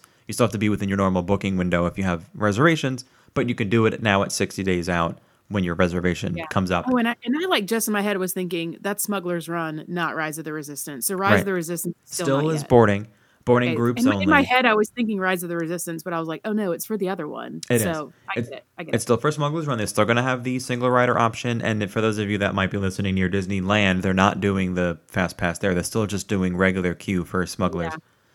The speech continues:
Speaker 2: Well, and
Speaker 1: And
Speaker 2: Doug also mentioned yesterday that,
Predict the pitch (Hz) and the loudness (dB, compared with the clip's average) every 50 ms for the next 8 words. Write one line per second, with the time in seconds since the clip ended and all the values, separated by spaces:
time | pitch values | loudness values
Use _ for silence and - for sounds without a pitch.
0 | _ _ _ _ _ _ - 208 208 202 202 214 196 196 214 226 262 247 - 202 | _ _ _ _ _ _ -6 -2 0 2 2 2 2 2 2 0 0 -2 -2 -6
1 | 226 220 _ - 214 208 196 180 175 - - 185 190 196 185 190 175 175 175 185 | -6 -6 _ -8 -6 -4 -4 -4 -6 -8 -6 -6 -6 -4 -4 -4 -4 -2 -4 -4
2 | 180 - 185 170 170 165 160 160 156 156 156 156 151 151 151 151 147 - - - | -4 -6 -6 -6 -6 -4 -6 -6 -6 -6 -6 -4 -4 -4 -6 -8 -8 -12 -14 -16
3 | - - | -16 -16